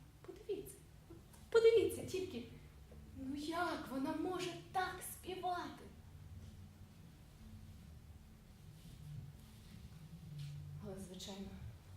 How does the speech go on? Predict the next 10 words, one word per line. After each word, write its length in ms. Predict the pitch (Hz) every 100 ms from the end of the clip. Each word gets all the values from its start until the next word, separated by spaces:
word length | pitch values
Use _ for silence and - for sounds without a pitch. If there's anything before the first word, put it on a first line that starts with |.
| - - - - - - - - - - - - - - - - - -
ця 180 | - 214
любов 320 | 185 190 202 - - - - - - - - - - - - - - - - - - 202
була 240 | 202 208
надто 420 | 208 220 208 - 196
прекрасною 1000 | - 190 - 208 202 202 - 190 185 180
для 80 | 185
мене. 240 | 123 160 - - - - - - - - - - - - - - - - - - - - -
І 80 | 240
жахлива 440 | 214 214 240 214
звістка 440 | 226 202 262 -